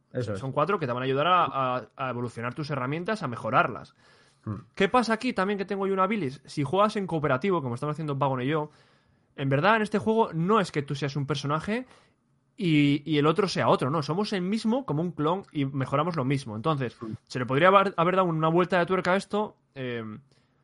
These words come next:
Speaker 2: yo qué sé, consiguiendo el mejor, eh, el doble de material, ¿no? Para uno y para otro. Eh, obligándote a, a adentrarte más en zonas, buscar más material, aunque no subas más materiales, aunque no haya
Speaker 1: Mm.
Speaker 2: siete, que con
Speaker 1: Mm.
Speaker 2: solo cuatro me vale.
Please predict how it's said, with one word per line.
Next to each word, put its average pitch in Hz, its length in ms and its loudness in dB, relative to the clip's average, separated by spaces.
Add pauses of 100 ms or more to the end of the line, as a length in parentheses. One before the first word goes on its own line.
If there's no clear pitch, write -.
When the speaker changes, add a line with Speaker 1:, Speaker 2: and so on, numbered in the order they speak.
(260)
Speaker 2:
yo 139 180 -8
qué 123 60 -8
sé, 143 460 -4
consiguiendo 131 400 -4
el 143 60 -2
mejor, 143 340 -2
eh, 143 220 -10
el 135 140 -2
doble 147 220 4
de 139 60 2
material, 135 460 2
¿no? 165 200 -2
Para 113 180 0
uno 156 380 0 (160)
y 139 80 -4
para 117 260 0
otro. 139 380 0 (300)
Eh, 110 240 -12
obligándote 131 520 -2
a, 147 140 6
a - 300 -8
adentrarte 120 480 -4
más 139 240 0
en 139 160 -2
zonas, 185 560 2
buscar 127 380 -6
más 120 160 -6
material, 190 500 4 (160)
aunque 135 300 -2
no 214 320 4
subas 185 340 2
más 156 140 -2
materiales, 156 340 -2
aunque 127 160 -4
no 135 100 -2
haya 165 200 0
Speaker 1:
Mm. 139 40 -8 (180)
Speaker 2:
siete, - 420 -4 (500)
que 120 160 -14
con 123 160 -10
Speaker 1:
Mm. 110 40 -4
Speaker 2:
solo 165 180 -4
cuatro 196 240 2
me 139 80 -2
vale. 165 220 -4